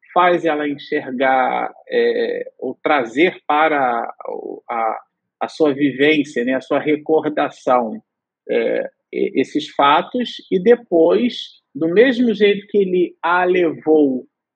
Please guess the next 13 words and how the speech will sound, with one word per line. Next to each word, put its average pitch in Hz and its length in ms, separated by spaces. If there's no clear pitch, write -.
é, 135 200
até 143 320
aquela 147 340
região, 175 640
ele 214 160
a 214 160
trouxe 220 480
de 214 160
volta, 160 520
né, 127 100
movimentando 160 720
recursos 185 680
próprios, 202 460